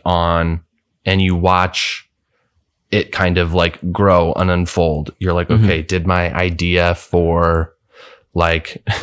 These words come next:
Speaker 1: <laughs> having, like, a monorail loop around the outside of the city, like, was that a smart decision or is that causing problems?" Or, like,
Speaker 2: <laughs>
Speaker 1: or, like, you know,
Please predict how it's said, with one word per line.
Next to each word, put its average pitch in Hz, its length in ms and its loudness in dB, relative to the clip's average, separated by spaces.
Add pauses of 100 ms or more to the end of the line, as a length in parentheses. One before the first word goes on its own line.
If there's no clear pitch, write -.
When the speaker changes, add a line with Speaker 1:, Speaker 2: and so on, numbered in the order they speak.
(120)
Speaker 1:
<laughs> - 220 -20
having, 92 340 -2
like, 90 240 0
a 95 80 0
monorail 87 920 0
loop 87 260 -2
around 85 300 0
the 82 100 -2
outside 85 360 -2
of 78 100 -4
the 85 100 -2
city, 82 340 -2
like, 82 400 -6
was 90 280 -2
that 85 380 -2
a 90 80 -2
smart 82 400 0
decision 82 460 -2
or 80 120 -4
is 78 120 -6
that 78 180 -4
causing 80 380 -4
problems?" 78 540 -2
Or, 85 120 2
like, 82 320 2 (360)
Speaker 2:
<laughs> - 380 -18
Speaker 1:
or, 95 200 4
like, 87 540 0
you 101 200 0
know, 85 460 0